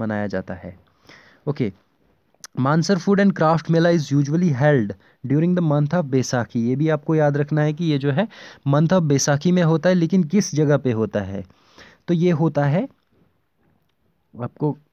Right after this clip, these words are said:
करेक्ट जो आंसर हो जाएगा that is option C, जम्मू। जम्मू में जो है ये, अ, सेलिब्रेट किया जाता है। Question number six is, झिरी मेला symbolizes what? Option A is courage, option B is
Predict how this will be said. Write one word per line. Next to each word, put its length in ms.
करेक्ट 260
जो 160
आंसर 320
हो 100
जाएगा 300
that 200
is 240
option 480
C, 180
जम्मू। 320
जम्मू 240
में 180
जो 140
है 200
ये, 120
अ, 240
सेलिब्रेट 460
किया 200
जाता 260
है। 180
Question 240
number 240
six 320
is, 160
झिरी 220
मेला 240
symbolizes 560
what? 300
Option 240
A 160
is 100
courage, 280
option 300
B 120
is 180